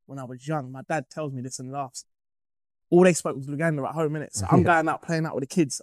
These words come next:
Speaker 1: I can't speak English. I'm just chatting away in Luganda. And, like, some kids are, like, trying to slap me and all of that. So I'm
Speaker 2: Yeah.
Speaker 1: coming home crying. So that was my early childhood.
Speaker 2: Yeah.
Speaker 1: So what about you? You're ten, so you're got, like,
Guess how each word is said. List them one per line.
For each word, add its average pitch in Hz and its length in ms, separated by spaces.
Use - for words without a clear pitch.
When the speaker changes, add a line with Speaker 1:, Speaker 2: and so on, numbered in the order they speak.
Speaker 1:
I 160 100
can't 156 260
speak 131 200
English. 143 280
I'm 151 120
just 147 160
chatting - 300
away 151 180
in 139 80
Luganda. 139 400
And, 156 300
like, - 220
some 190 140
kids 185 220
are, 160 80
like, - 100
trying 160 200
to 143 180
slap - 320
me 156 140
and 151 80
all 147 140
of 135 60
that. 120 240
So 113 100
I'm 107 60
Speaker 2:
Yeah. 101 60
Speaker 1:
coming 180 180
home 156 140
crying. 151 500
So - 120
that 160 120
was 151 100
my 156 380
early 156 260
childhood. 139 520
Speaker 2:
Yeah. 95 120
Speaker 1:
So 160 120
what - 20
about 160 220
you? 143 180
You're 170 180
ten, 160 300
so 139 100
you're 165 100
got, 165 200
like, 143 200